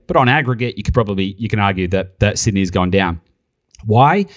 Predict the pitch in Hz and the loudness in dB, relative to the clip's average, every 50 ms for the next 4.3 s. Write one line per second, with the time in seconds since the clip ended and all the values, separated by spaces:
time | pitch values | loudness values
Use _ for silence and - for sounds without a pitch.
0 | - - _ - - 117 107 98 117 117 113 110 104 104 110 113 110 - 120 113 | -20 -20 _ -2 2 2 4 4 4 2 2 2 0 -2 -2 -2 -2 -2 -2 -2
1 | 104 92 90 - 113 117 113 147 160 175 - - 107 98 107 104 98 98 98 107 | -2 -2 -2 0 0 0 2 0 0 0 0 0 2 4 4 4 2 2 2 0
2 | 107 95 85 104 104 104 101 - 98 - - 98 92 101 110 117 120 117 117 110 | 0 2 2 2 2 2 2 0 -2 0 0 2 2 2 2 2 2 0 0 0
3 | - 117 104 107 107 107 98 - - - 98 120 120 117 120 104 110 110 117 120 | 0 0 0 0 0 0 2 2 2 2 2 2 2 0 0 0 0 0 0 0
4 | 123 127 - 147 139 - | 0 0 0 0 0 -2